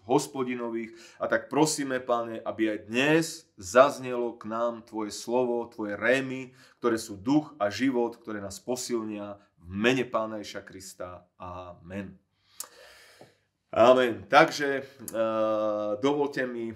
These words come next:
aby som na začiatok prečítal, eh, z Božieho slova. Budem čítať z druhého listu, eh, Tesalonickým a prečítam siedmy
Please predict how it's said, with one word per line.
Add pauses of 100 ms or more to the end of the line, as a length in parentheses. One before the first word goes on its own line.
(140)
aby
som
na
začiatok
prečítal,
eh,
z
Božieho
slova. (240)
Budem
čítať
z
druhého
listu, (320)
eh,
Tesalonickým (480)
a (320)
prečítam
siedmy